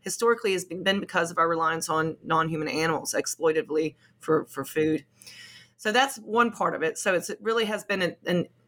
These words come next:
an impetus for a lot of the colonial expansion. And that was absolutely case, the case in Ireland, absolutely the case in Ireland.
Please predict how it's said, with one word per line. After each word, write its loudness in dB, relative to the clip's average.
an 0
impetus 0
for -8
a -4
lot 2
of -2
the -2
colonial 0
expansion. -4
And -2
that 4
was -8
absolutely 0
case, 0
the -4
case 0
in 2
Ireland, 0
absolutely 0
the -4
case 0
in -6
Ireland. -2